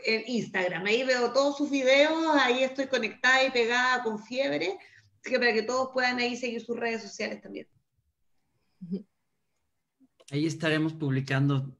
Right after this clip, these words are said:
Speaker 2: este, conforme avanzamos este año con los siguientes lanzamientos, con las noticias de, de la fecha de finalmente cuándo será terminado el disco. Eh, y sí, por lo pronto ya estamos, eh,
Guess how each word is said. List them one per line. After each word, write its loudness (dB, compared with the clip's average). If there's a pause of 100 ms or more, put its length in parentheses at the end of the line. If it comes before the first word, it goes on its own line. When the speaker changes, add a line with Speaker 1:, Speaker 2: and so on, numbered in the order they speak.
Speaker 2:
este, -14
conforme 2
avanzamos 0
este -4
año 2
con -4 (520)
los -4
siguientes 2
lanzamientos, 0
con -2
las -2
noticias -4
de, -2
de -4
la -6
fecha -2
de 0
finalmente 2
cuándo 2
será -2
terminado -2
el -8
disco. -6 (520)
Eh, -6 (840)
y -2
sí, 0
por 2
lo 4
pronto 4
ya 4
estamos, 0
eh, -4